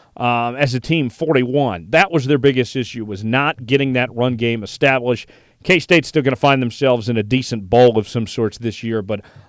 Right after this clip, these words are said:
I don't have them winning the Big twelve title. Same with West Virginia. Neither one of these teams are winning the league.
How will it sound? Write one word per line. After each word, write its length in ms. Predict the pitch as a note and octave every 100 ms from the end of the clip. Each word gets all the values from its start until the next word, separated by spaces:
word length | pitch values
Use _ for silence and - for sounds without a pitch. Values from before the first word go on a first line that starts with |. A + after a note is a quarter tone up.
| _
I 80 | C#3
don't 180 | C3+ A2+
have 280 | C3 A#2+
them 140 | A#2+ G#2+
winning 220 | A2+ A2
the 80 | G#2+
Big 160 | A2
twelve 260 | - G#2+ G2
title. 320 | A#2+ A2 G#2
Same 260 | - D3+ D3+
with 120 | B2+
West 220 | A#2 A#2
Virginia. 380 | A2 F#2+ A#2+ A2+
Neither 240 | A2+ C#3 B2
one 160 | B2
of 60 | A#2
these 180 | G#2 -
teams 240 | A2 G2
are 60 | F#2+
winning 260 | G#2+ G#2
the 80 | F#2
league. 360 | F#2+ F#2+ F2